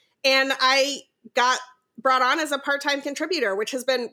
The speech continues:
really cool. It's also been really challenging in its own way. Kind of like, you know,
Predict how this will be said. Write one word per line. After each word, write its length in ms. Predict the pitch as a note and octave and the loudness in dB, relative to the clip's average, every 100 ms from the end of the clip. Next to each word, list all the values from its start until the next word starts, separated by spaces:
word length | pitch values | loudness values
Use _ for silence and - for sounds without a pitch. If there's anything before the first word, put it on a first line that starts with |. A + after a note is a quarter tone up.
| A3+ | -4
really 260 | E4 F#4 | -2 -2
cool. 480 | - A#3+ G#3 G#3+ B3+ | -2 0 0 0 -2
It's 140 | C4+ C4+ | -2 0
also 300 | C#4+ D4 D#4 | -2 0 -2
been 220 | D4+ D4 | -2 0
really 240 | C#4 D4 | -2 -2
challenging 640 | D4 C4+ C4 E4 G#3+ F3+ F#3+ | -4 -4 -4 -4 -6 -6 -8
in 100 | - | -6
its 160 | A3+ A3 | -6 -6
own 260 | - A3 G#3+ | -4 -2 -2
way. 240 | G#3+ G3+ | -2 -4
Kind 260 | - A#3+ B3+ | -2 -2 -2
of 100 | A#3 | -2
like, 200 | A3+ A3 | -4 -4
you 100 | A3+ | -4
know, 240 | G#3 G#3 | -4 -4